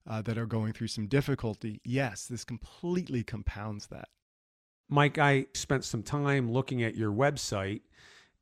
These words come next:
Speaker 2: and I was impressed as I went in there, and you've got some, you know, meditations that you've led. You want to comment on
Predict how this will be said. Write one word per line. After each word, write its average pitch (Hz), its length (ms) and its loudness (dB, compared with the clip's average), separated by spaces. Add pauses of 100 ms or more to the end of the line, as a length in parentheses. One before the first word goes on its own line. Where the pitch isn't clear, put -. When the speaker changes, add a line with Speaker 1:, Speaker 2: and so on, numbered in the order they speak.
Speaker 2:
and 120 720 4 (580)
I 120 120 2
was 120 300 2
impressed - 580 0
as 117 140 -2
I 110 140 4
went 123 220 0
in 170 140 -2
there, 113 160 2
and 110 160 0
you've 117 120 -6
got 120 260 2
some, 113 420 -2 (500)
you 117 80 -2
know, 107 80 -2
meditations 120 800 0
that 117 120 0
you've 110 220 -4
led. 104 480 0 (840)
You 139 140 4
want 147 120 6
to 135 60 2
comment 143 480 4
on 123 500 2